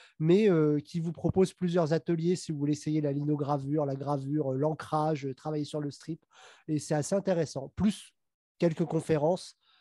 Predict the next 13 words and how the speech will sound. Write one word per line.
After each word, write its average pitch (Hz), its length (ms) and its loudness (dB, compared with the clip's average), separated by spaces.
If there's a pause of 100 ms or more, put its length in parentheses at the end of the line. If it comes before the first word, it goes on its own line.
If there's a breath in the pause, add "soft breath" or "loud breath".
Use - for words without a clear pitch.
(140)
dont 151 200 6
une 202 180 6
sur, 147 360 -2
euh, 143 160 2
le 143 100 2
webcomic, 170 540 2
le 156 60 -2
webtoon 160 340 0
et 165 80 2
la 139 80 0
B 139 140 0
D 151 100 0
numérique, 139 500 -4